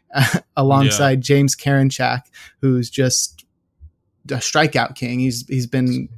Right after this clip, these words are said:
Speaker 1: really good at, like, he, he's got his control under control, which has always been a problem for him in years past, especially after the sticky stuff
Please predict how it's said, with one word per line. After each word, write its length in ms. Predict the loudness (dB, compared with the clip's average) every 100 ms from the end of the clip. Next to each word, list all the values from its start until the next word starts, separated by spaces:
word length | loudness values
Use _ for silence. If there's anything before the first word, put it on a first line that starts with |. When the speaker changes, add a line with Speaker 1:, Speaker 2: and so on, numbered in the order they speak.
| 0
Speaker 1:
really 220 | 4 4
good 200 | 4 2
at, 120 | 2
like, 200 | 0 -2
he, 120 | -2
he's 140 | 0 2
got 180 | 4 4
his 120 | 2
control 520 | 0 2 4 4 2 -6 -10 2
under 240 | 4 6
control, 580 | 4 2 2 2 2 2 -4 -4
which 120 | -2
has 180 | 0 -2 -4
always 280 | 2 2 4
been 120 | 0
a 40 |
problem 280 | 0 -2 -2
for 120 | -2
him 160 | 0 0
in 180 | 0 0
years 240 | 0 -2
past, 320 | 0 0 0
especially 420 | -4 -2 -2 0
after 240 | -2 -2 -4
the 200 | -4 -4
sticky 340 | -4 -4 -4
stuff 480 | -4 -4 -6 -8